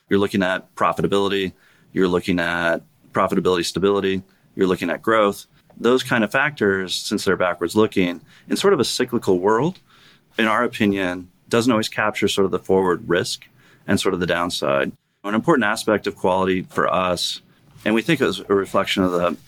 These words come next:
investment group as a whole, is about downside protection. It's businesses that execute with very strong fundamentals that we typically see during down market events, where the market then starts shifting and realizing that value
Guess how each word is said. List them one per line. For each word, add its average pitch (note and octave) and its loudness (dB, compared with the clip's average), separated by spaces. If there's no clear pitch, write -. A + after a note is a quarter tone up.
investment G2 0
group F#2+ -2
as - -14
a G2 -12
whole, G#2 0
is G2+ 0
about F#2 2
downside F2+ -2
protection. D2 -4
It's - -6
businesses A2+ 0
that F#2 2
execute F2+ 0
with G2 -2
very A2 0
strong F#2+ 0
fundamentals D#2 -4
that F#2+ 2
we G2 2
typically A2 0
see F#2 0
during F2 -2
down E2 0
market D#2+ 0
events, F2+ -2
where F#2 2
the - -4
market G2 0
then F2+ 0
starts E2+ -2
shifting G2+ 0
and F2+ 0
realizing F#2+ 0
that D#2+ -2
value F2 -2